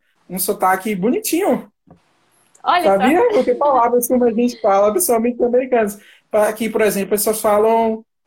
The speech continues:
Speaker 1: é, palavras como WhatsApp,
Speaker 2: Hum.
Speaker 1: Facebook,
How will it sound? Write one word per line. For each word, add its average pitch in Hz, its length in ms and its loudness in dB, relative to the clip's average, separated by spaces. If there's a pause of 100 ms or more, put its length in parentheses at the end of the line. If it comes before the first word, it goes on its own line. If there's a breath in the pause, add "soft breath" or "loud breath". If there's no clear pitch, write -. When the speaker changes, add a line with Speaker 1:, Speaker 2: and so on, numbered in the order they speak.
Speaker 1:
é, 175 1160 2
palavras 185 460 0
como 165 360 -2
WhatsApp, 175 920 -2 (600)
Speaker 2:
Hum. 220 680 -6
Speaker 1:
Facebook, 190 260 -2